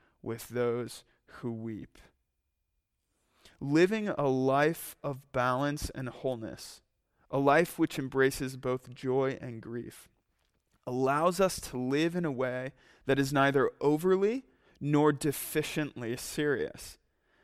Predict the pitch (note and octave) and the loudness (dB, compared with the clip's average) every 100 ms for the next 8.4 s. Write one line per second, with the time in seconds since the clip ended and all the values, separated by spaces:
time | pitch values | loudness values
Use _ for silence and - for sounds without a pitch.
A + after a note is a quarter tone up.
0 | _ _ - C3+ - E3 F#3 - G3+ - | _ _ -6 -4 -2 0 0 0 -6 -6
1 | - C3+ - A#2+ A#2 A#2 - - _ - | -4 -4 -4 -8 -8 -10 -16 -20 _ -10
2 | C#3 B2 A#2 A#2 C3 F3 G3+ - _ _ | -6 -4 -6 -6 -6 -8 -10 -20 _ _
3 | _ _ _ C3+ C3 - A#2+ - - A#2+ | _ _ _ -8 -6 -8 -10 -10 0 0
4 | A2+ A#2 B2 - _ _ _ _ C3 B2+ | 0 -4 -8 -10 _ _ _ _ -6 -4
5 | C3 C#3 D3 D3 D3 C#3 C3 A#2+ D3 D3 | -2 0 0 -2 -4 -4 -6 -8 -8 -8
6 | D#3 - A2+ A#2 A#2 A#2+ - _ - A#2+ | -8 -12 -6 -4 -4 -8 -16 _ -14 -10
7 | A2+ - A2+ A2 A2 - C#3 C#3+ - D#3+ | -12 -6 -6 -4 -8 -8 -8 -6 -2 -2
8 | C#3+ A2 - | -2 -4 -8